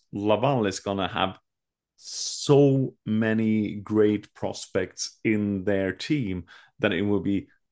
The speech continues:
tough to get maybe those minutes and, and continue on that goal scoring, uh, canonade as, as, uh,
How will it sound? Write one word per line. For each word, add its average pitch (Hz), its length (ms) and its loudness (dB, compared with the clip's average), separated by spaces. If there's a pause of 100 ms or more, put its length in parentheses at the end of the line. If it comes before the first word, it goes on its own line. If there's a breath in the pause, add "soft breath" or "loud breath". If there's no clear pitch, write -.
tough 131 300 -4
to 117 80 -4
get 110 260 2
maybe 123 220 0
those 101 320 0
minutes 98 420 -6 (300)
and, 104 180 -2
and 95 380 -6 (260)
continue 120 640 2
on 101 100 2
that 101 240 0 (1120)
goal 123 240 2
scoring, 104 680 0 (400 soft breath)
uh, 92 220 -4 (140)
canonade 101 720 2 (100)
as, 92 320 -2 (100)
as, - 300 -6
uh, 98 340 2